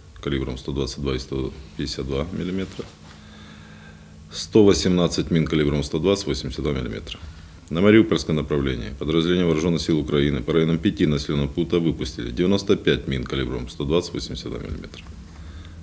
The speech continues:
На Горловском направлении противник обстрелял район трёх населённых пунктов из различных типов гранатомётов, стрелкового оружия. Всего за прошедшие сутки было зафиксировано сорок семь нарушений режима прекращения огня с позиции вооружённых сил Украины.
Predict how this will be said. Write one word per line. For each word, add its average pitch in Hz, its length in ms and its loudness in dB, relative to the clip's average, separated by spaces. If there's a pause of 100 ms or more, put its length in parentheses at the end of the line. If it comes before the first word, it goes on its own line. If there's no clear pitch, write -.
(120)
На 95 80 4
Горловском 101 460 10
направлении 101 440 6
противник 92 460 4
обстрелял 85 460 4
район 82 280 6
трёх 82 280 4
населённых 76 420 0
пунктов 80 340 0
из 73 160 -2
различных 76 460 2
типов 80 220 0
гранатомётов, 73 560 0
стрелкового 64 480 -4
оружия. - 240 -10 (1040)
Всего 117 240 8
за 104 100 10
прошедшие 95 480 4
сутки 87 320 -2
было 92 180 6
зафиксировано 87 640 4
сорок 87 300 4
семь 78 220 2
нарушений 78 440 2
режима 76 380 2
прекращения 69 560 -2
огня 71 300 0
с - 20 -10
позиции 78 400 -2
вооружённых 65 340 -2
сил - 180 -8
Украины. - 280 -10